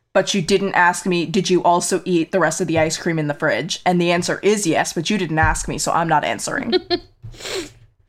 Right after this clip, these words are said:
Speaker 1: Is that
Speaker 2: But I'm
Speaker 1: taken
Speaker 2: saying,
Speaker 1: from real life? Who knows? We'll see.
Speaker 2: I'm saying if they,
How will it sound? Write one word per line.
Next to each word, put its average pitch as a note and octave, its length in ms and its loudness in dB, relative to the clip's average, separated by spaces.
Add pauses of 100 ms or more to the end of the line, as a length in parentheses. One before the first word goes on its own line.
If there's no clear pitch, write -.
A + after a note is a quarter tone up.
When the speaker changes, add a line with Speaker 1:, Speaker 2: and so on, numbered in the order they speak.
(320)
Speaker 1:
Is G#3 160 0
that B3 60 6
Speaker 2:
But A3+ 100 8
I'm A3+ 60 2
Speaker 1:
taken B3+ 160 6 (100)
Speaker 2:
saying, C4+ 120 6
Speaker 1:
from D#4 140 6
real D#4+ 180 6
life? D4+ 360 6
Who A#3 180 2
knows? F3 400 2
We'll A3+ 220 2
see. - 140 2
Speaker 2:
I'm A#3+ 100 4
saying B3+ 320 2
if A#3 180 2
they, A#3 500 4